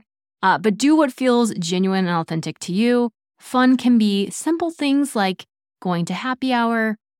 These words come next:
dinners, allowing folks to break off into smaller groups to explore the area. You can also do bigger team building events that's more leveled up, like bowling, axe throwing, hikes, mini golf, go-kart racing, arcades,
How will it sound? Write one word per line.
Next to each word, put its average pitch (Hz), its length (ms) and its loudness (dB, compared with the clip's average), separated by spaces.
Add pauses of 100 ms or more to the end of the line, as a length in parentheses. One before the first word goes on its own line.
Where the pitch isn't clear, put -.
(220)
dinners, 226 640 2 (100)
allowing 208 460 0
folks 240 320 -4
to 233 80 -4
break 202 260 -4
off 202 220 -2
into 208 220 -2
smaller 208 420 -2
groups 214 400 -4
to 233 60 -6
explore 190 460 -4
the 185 180 -4
area. 220 560 0 (340)
You 190 100 -8
can 214 120 0
also 311 240 0
do 294 120 0
bigger 214 400 2
team 214 260 2
building 196 260 0
events 180 360 -2
that's 170 200 -8
more 185 260 0
leveled 180 340 -2
up, 160 220 -4
like 143 240 -10 (200)
bowling, 214 600 0 (360)
axe 202 380 -6
throwing, 202 540 -2 (300)
hikes, 214 440 -4
mini 196 200 0
golf, 202 360 -2
go-kart 208 400 -4
racing, 208 460 -2
arcades, 202 560 -4